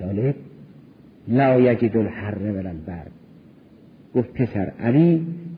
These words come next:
نه احساس حرارت می‌کند، نه احساس برودت.» این ناظر به همون دعای معروف است که رسول الله صلی الله علیه و آله دربارش کرد که خدایا حرارت، حرارت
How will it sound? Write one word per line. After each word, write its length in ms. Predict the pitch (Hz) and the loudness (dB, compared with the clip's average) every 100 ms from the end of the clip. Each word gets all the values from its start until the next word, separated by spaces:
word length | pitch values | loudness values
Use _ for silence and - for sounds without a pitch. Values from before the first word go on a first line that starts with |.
| - | 2
نه 120 | 135 | 6
احساس 480 | 147 107 - 123 113 | 6 4 0 -2 -2
حرارت 440 | 107 104 95 107 104 | -2 -2 0 -2 -4
می‌کند، 400 | 98 92 98 92 | -8 -6 -4 -2
نه 20 | 98 | -2
احساس 380 | 87 - 92 | -2 -4 -4
برودت.» 500 | 90 80 78 69 78 78 - | -2 -4 -4 -8 -12 -14 0
این 160 | 190 160 | 4 6
ناظر 360 | 135 120 120 | 6 6 4
به 140 | 107 107 | 4 0
همون 360 | 107 104 101 - - - - | 2 2 2 -2 -10 -10 0
دعای 380 | 110 110 101 101 | 2 4 4 4
معروف 380 | 101 95 104 | 2 2 0
است 160 | 92 - | -4 -4
که 100 | 98 | -4
رسول 280 | 92 - 95 | -4 -4 -6
الله 200 | 90 87 | -4 -4
صلی 280 | 87 85 87 | -2 0 0
الله 400 | 82 82 82 80 | 0 0 -2 -4
علیه 180 | 87 85 | -6 -6
و 60 | |
آله 200 | 82 82 | -6 -6
دربارش 520 | 78 92 85 82 82 - | -4 -4 -6 -6 -8 -8
کرد 160 | 82 - | -12 -10
که 180 | 82 85 - - - - | -10 -10 -10 -20 -20 -12
خدایا 380 | 110 113 113 110 | -2 2 2 2
حرارت، 880 | 101 107 110 107 123 147 135 135 131 - - - - - - - - - - | 0 -2 0 2 2 2 2 2 2 -2 -18 -20 -20 -20 -20 -20 -20 -20 -18
حرارت 540 | - 120 120 120 151 | -6 0 4 4 2